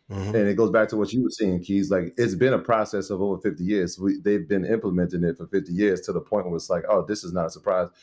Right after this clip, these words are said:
Speaker 2: You were ready for this, this moment. So, like, when
Speaker 1: Mm-hmm.
Speaker 2: you think about Siri, and last week we spoke about Alexa, and we spoke about how some other things that are, are being implemented, it was like, "Wait, this isn't new."
Speaker 1: Mm-hmm.
Speaker 2: But this, the format that, that is now being presented in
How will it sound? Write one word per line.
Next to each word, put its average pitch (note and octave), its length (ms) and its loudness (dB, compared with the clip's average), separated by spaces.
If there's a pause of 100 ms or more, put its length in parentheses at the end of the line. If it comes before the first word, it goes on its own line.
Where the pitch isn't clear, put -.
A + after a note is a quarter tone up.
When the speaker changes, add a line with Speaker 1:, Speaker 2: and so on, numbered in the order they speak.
(320)
Speaker 2:
You C3+ 100 4
were C3+ 140 6
ready C3 200 4
for G#2+ 160 -2
this, F2+ 260 -2
this G2 280 -2
moment. F#2+ 440 0 (100)
So, G#2+ 160 0
like, G#2 140 -2
when G2+ 120 2
Speaker 1:
Mm-hmm. G2+ 120 6
Speaker 2:
you G2 80 -4
think A#2+ 180 2
about F#2+ 180 2
Siri, G#2 320 0
and F#2 80 0
last F#2+ 240 2
week G2+ 120 -8
we F2 60 -14
spoke F#2+ 220 -4
about F2 180 0
Alexa, F#2+ 360 -2 (500)
and F#2 80 -6
we F2+ 60 0
spoke G2 180 0
about F#2 220 0
how G2+ 180 0
some G2 300 -8
other A#2+ 200 -2
things G2 280 -6
that F#2 140 2
are, F#2 140 0
are F#2+ 100 -4
being F2+ 260 -4
implemented, F#2 520 -4
it G2+ 40 0
was G2 160 -2
like, G#2 160 2
"Wait, G#2 220 0 (580)
this B2+ 200 -4
isn't G#2+ 280 0
new." A#2+ 260 0 (260)
Speaker 1:
Mm-hmm. G2+ 360 -8 (100)
Speaker 2:
But A2+ 160 0
this, A#2 380 -2
the A#2 300 -2
format B2+ 300 4
that, G2+ 120 0
that G2 120 2
is F#2+ 120 0
now G2+ 160 2
being F#2+ 200 -2
presented F#2+ 440 -2
in F2+ 180 -2